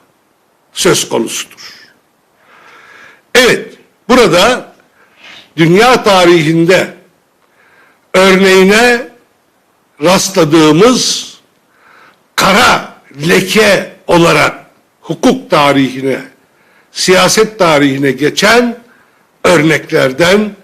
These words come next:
biriyle karşı karşıyayız. Dreyfus davası gibi Leipzig duruşmaları gibi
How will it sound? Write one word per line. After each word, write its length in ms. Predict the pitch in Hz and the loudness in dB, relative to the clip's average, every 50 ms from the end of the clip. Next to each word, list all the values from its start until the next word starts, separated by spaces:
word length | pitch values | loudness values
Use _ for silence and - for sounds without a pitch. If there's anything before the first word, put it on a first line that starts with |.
| _ _ _ _ _ _ | _ _ _ _ _ _
biriyle 400 | 143 156 151 135 127 123 104 - | 0 2 2 2 0 -2 -6 -8
karşı 320 | - - 87 - - - - | -12 -16 -16 -14 -14 -16 -16
karşıyayız. 800 | - - - - - - - - _ _ - - - - - - _ _ _ _ _ _ _ _ _ _ _ _ - - - - _ _ _ _ 151 | -18 -20 -18 -18 -20 -20 -20 -20 _ _ -20 -20 -20 -20 -20 -20 _ _ _ _ _ _ _ _ _ _ _ _ -20 -20 -20 -20 _ _ _ _ 0
Dreyfus 540 | 180 208 208 190 190 196 185 165 - - | 2 4 4 2 2 0 -2 -4 -4 -2
davası 520 | - 180 160 156 156 156 151 143 - - 160 | -2 0 0 2 2 2 2 0 -2 -4 -6
gibi 340 | 135 120 120 107 110 95 - _ _ _ _ _ _ _ _ _ _ _ - 147 | -6 -8 -8 -10 -10 -14 -18 _ _ _ _ _ _ _ _ _ _ _ -6 -2
Leipzig 500 | 175 208 214 - - - - - 180 - - - - | 0 0 0 -2 -2 -4 -4 -4 -4 -4 -6 -10 -6
duruşmaları 640 | - 160 147 151 - - - 156 143 143 147 151 180 | -4 -2 -2 -2 -4 -4 -4 -4 0 0 2 2 0
gibi 520 | 156 127 117 117 165 202 233 247 226 - | -2 -4 -4 -2 0 0 0 0 -2 -6